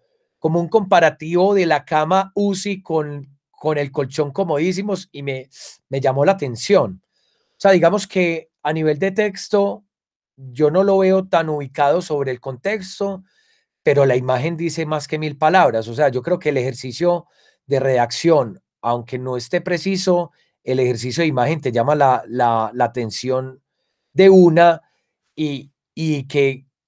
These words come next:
que comodísimos, te digo, yo lo hubiera hecho así, mona, yo hubiera hecho, comodísimos, quédate en casa en un colchón delicioso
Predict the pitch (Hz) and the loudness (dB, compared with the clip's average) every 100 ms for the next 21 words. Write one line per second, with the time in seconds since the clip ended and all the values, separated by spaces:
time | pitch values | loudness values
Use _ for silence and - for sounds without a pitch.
0 | _ _ 147 135 143 143 135 185 175 - | _ _ -6 -2 2 2 0 0 0 0
1 | 139 139 143 185 180 _ _ - 135 214 | 0 0 4 4 4 _ _ -10 2 4
2 | 262 220 220 190 214 226 190 143 98 98 | 6 6 4 2 0 0 0 0 0 -4
3 | 127 151 190 190 160 - 117 117 _ _ | -2 2 4 4 4 -2 -10 -12 _ _
4 | _ _ _ 156 160 185 196 220 208 190 | _ _ _ -2 2 0 0 -2 -2 -4
5 | - _ _ _ - 190 202 175 139 190 | -10 _ _ _ 2 2 2 -4 -2 2
6 | 175 180 180 180 180 - 185 185 185 175 | 2 2 -2 -2 -4 -2 -2 -2 -6 -4
7 | 156 120 190 190 185 113 | -8 -2 0 0 -2 -10